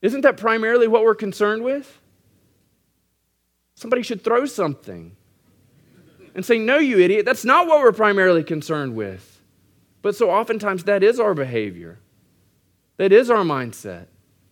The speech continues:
But the first question many of us ask when we endeavor to do something is, "Will it work and how effective will it be?"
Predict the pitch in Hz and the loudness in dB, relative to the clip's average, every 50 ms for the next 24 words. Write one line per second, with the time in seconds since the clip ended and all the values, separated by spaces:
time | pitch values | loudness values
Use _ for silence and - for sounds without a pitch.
0 | _ _ _ _ _ _ _ _ _ _ _ _ _ _ _ _ _ - 151 180 | _ _ _ _ _ _ _ _ _ _ _ _ _ _ _ _ _ -10 -10 -4
1 | 165 - 226 233 226 - - 226 220 208 - 196 185 185 190 196 226 240 240 202 | 2 4 4 4 4 2 0 0 0 0 -2 -4 -2 0 0 0 0 2 2 2
2 | 196 180 185 - 170 196 196 190 - - - 165 175 185 180 175 170 - 180 170 | 0 0 -2 -2 -2 0 -2 -2 -4 -8 -8 -6 -4 -2 -2 -2 -2 -2 -2 0
3 | 156 185 190 190 185 165 160 147 151 170 208 208 - 190 165 160 - 160 156 - | 2 2 2 2 0 0 0 0 0 0 0 0 -2 -6 -4 -4 -6 -8 -6 -4
4 | 165 160 139 156 151 151 175 190 214 202 165 165 175 180 165 165 143 - 143 156 | -4 -4 -4 -4 -2 2 2 4 2 2 0 0 0 2 0 0 -2 -6 -10 -10
5 | 147 170 170 151 143 - 196 202 202 - 190 156 139 131 120 98 92 90 95 85 | -8 -8 -8 -8 -6 -4 -4 -2 -2 -2 -2 -2 -2 -2 -4 -4 -8 -10 -14 -16
6 | 80 80 | -16 -20